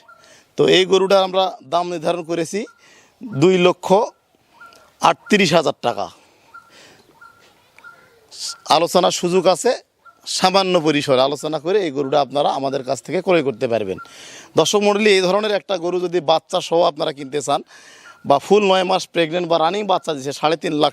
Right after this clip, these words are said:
টাকার নিচে আপনার পাবেন না। তো এটা অনেক হাই কোয়ালিটি একটা বকনা, তো, আহ, গাভী। তো এই গরুটার ষাঁড় বাচ্চা হয়েছিল গতবারে, এবারে মোটামুটি বকনা বাচ্চা হওয়ার একটা সম্ভাবনা রয়েছে। তো আমি দূর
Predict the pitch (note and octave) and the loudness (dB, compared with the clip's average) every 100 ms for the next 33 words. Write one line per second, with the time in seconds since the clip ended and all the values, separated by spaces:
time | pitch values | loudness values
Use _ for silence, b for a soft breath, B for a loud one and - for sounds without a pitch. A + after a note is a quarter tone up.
0 | _ C3+ C3 B2+ C3 C3 A2+ A2+ A2 G#2+ | _ -2 -2 -6 -6 -6 -6 -8 -8 -8
1 | A2 F2+ - _ B B B B - C3 | -6 -8 -10 _ B B B B 0 2
2 | C#3 D#3 G3 F#3+ E3+ E3 D#3+ D#3 D3+ D3+ | 2 2 0 0 -2 -2 -4 -4 -2 -4
3 | D3 D3+ C3+ B2+ C#3 D#3 _ b b b | -2 -2 0 -2 -2 -4 _ b b b
4 | - C#3 C3 A#2+ A2+ B2+ D#3+ D#3 E3 - | -2 0 0 -2 -4 2 2 2 -2 -6
5 | _ b b b b - C3+ C3+ A#2+ - | _ b b b b -2 2 2 0 -6
6 | _ - - _ - C#3 D3+ F3+ F#3+ - | _ -20 -20 _ -4 2 2 4 2 0
7 | - - E3 F#3 F#3 - F3+ E3+ C#3 D#3 | -14 -4 -2 0 0 0 -2 -2 -2 -4
8 | C#3+ D3+ A3 C5 _ _ _ B2+ C#3+ D3 | -4 -4 -4 -6 _ _ _ -2 0 2
9 | C#3+ E3+ E3 D3+ D3+ D3 b b b b | 2 2 -2 0 0 -2 b b b b
10 | _ C3+ D3+ D3 C#3+ C#3+ C3+ C#3+ C#3 C3 | _ 0 2 2 0 0 0 0 0 -2
11 | - C#3 C#3 B2+ C3+ - C3 C#3+ C#3+ C3 | -2 0 0 0 -6 -6 -2 -2 0 -4
12 | C3 C3+ - A#3 _ B B B - C3+ | -4 -4 -4 -6 _ B B B 0 0
13 | C#3 C#3 | 2 0